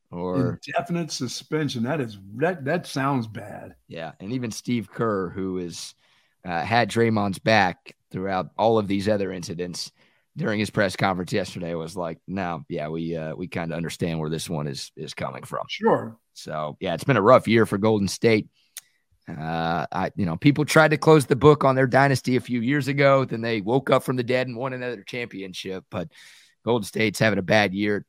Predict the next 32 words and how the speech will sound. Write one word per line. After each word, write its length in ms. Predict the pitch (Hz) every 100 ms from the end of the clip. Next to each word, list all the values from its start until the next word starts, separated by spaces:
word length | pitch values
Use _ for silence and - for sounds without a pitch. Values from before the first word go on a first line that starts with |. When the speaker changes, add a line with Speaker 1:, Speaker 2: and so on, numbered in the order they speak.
| _ -
Speaker 1:
feels 460 | 139 143 131 113
like 260 | 117 107 -
that 180 | 101 -
dynastic 640 | 98 101 98 92 - -
run 280 | 98 98 98
is, 240 | 90 90
uh, 240 | 95 90 -
is 100 | 87
finally 640 | - 110 104 95 92 92 - _ _ -
over. 480 | 113 107 101 98 98 _ _ _ -
And 420 | 85 85 85 82
Draymond 420 | 98 98 98 95
Green, 440 | 92 95 92 87 -
yeah, 280 | 73 76 -
not 200 | 92 92
happy 360 | 92 90 78 78
about 280 | 73 78 85
it. 120 | -
And 80 | 90
this 180 | 92
isn't 180 | 95 90
going 220 | 80 92
to 80 | 82
help 260 | 82 92 -
them 280 | 76 71 - _ _ _
going 220 | - 73 71
forward. 420 | - 65 58 - _ _
Speaker 2:
No, 260 | - 139 127
it's 160 | 117 127
not. 360 | 123 113 -
And, 260 | 117 117 127
and 360 | 127 120 131